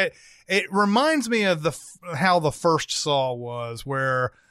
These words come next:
I was like, "This is a good start to maybe something big," and, and then Saw got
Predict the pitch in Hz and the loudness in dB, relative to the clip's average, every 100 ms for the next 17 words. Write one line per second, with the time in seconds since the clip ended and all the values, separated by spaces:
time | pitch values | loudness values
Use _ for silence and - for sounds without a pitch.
0 | _ 165 175 170 160 196 392 403 302 190 | _ 2 4 4 2 2 2 2 2 0
1 | 156 170 165 - 180 180 - 202 185 185 | 0 -2 -2 2 4 4 2 2 2 2
2 | 190 - 208 208 233 226 285 277 196 190 | 0 0 2 2 2 2 4 4 4 0
3 | - _ _ _ _ 190 190 202 190 - | -2 _ _ _ _ -2 0 2 2 4
4 | 190 180 170 165 151 | 6 6 4 4 2